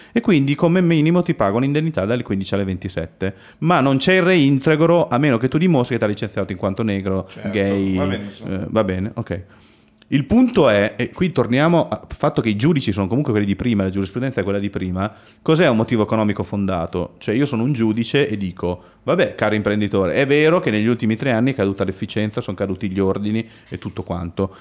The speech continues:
Speaker 1: però vedrà che adesso il mercato migliora e quindi nel tempo lei poteva aspettare a licenziare queste persone e in, in realtà la obbligo a pagare un'indennità perché il suo motivo economico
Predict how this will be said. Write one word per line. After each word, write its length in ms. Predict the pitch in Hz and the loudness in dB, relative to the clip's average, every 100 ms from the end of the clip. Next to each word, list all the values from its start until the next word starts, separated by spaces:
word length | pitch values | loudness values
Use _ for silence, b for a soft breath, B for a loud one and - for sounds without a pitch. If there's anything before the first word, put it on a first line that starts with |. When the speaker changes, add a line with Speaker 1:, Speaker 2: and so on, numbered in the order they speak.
| B - | B 0
Speaker 1:
però 320 | 220 151 - | 2 2 2
vedrà 560 | 180 175 143 110 - - - | 2 4 4 2 -2 -14 -10
che 160 | - 139 | -2 2
adesso 320 | 151 117 123 | 2 2 0
il 80 | 117 | 2
mercato 420 | 135 - 127 113 | 2 0 0 2
migliora 840 | 139 156 151 113 95 92 101 139 B B B | 2 2 4 4 4 2 2 0 B B B
e 120 | 151 | -2
quindi 380 | 190 156 107 117 | 2 2 2 2
nel 220 | 143 143 | 0 0
tempo 340 | 165 113 107 | 0 0 2
lei 180 | 151 131 | 2 2
poteva 280 | 117 127 165 | 2 2 2
aspettare 540 | 120 - - 180 110 | 0 -4 -2 0 2
a 20 | 101 | 0
licenziare 420 | 98 98 110 98 | 0 0 0 0
queste 220 | 95 101 | -2 -2
persone 680 | 107 - 90 87 92 131 - _ _ _ _ _ _ _ | -4 -6 -6 -6 -4 -6 -10 _ _ _ _ _ _ _
e 160 | 170 - | -2 -2
in, 160 | 147 156 | -4 0
in 140 | 160 | 2
realtà 540 | 185 214 - 131 151 - | 4 2 2 2 0 0
la 180 | 147 113 | 2 2
obbligo 540 | 98 107 113 131 - | 2 0 2 0 0
a 120 | 110 | -4
pagare 500 | - 123 110 98 98 95 | -2 -2 0 2 0 0
un'indennità 600 | 120 127 127 170 165 98 | -2 -2 -2 -2 -2 -2
perché 160 | 113 123 | -2 -4
il 40 | |
suo 100 | 147 | 0
motivo 280 | 170 165 151 | -2 0 0
economico 640 | 131 160 131 139 156 151 | 2 2 0 2 0 -2